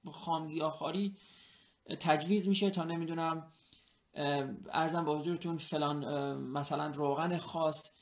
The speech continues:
یا فلان موسیقی و فلان ارتعاش خاص و الی آخر. اه، و همه اینا همون صحبتی است که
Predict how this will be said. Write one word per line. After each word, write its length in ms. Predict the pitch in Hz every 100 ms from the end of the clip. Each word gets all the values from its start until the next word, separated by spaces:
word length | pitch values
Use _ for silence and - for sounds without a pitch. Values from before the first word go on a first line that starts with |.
| - - _ -
یا 300 | 156 151 139
فلان 580 | - 165 151 147 139 135 151 185 -
موسیقی 600 | 160 156 143 156 151 180
و 100 | 160
فلان 340 | 151 147 143 139
ارتعاش 560 | 139 - 147 180 185
خاص 520 | 175 - 160 147 - - - - - - _ _ - -
و 100 | 147
الی 180 | 165 147
آخر. 320 | 120 120 - - _ - _ _ _ _ _ _ _ _ _ - - - _ _ _ _ _
اه، 380 | 160 165 165 165
و 80 | 185
همه 240 | 196 220
اینا 180 | 233 226
همون 340 | 220 226 220
صحبتی 420 | - 185 175 190 190
است 140 | 175
که 260 | 180 170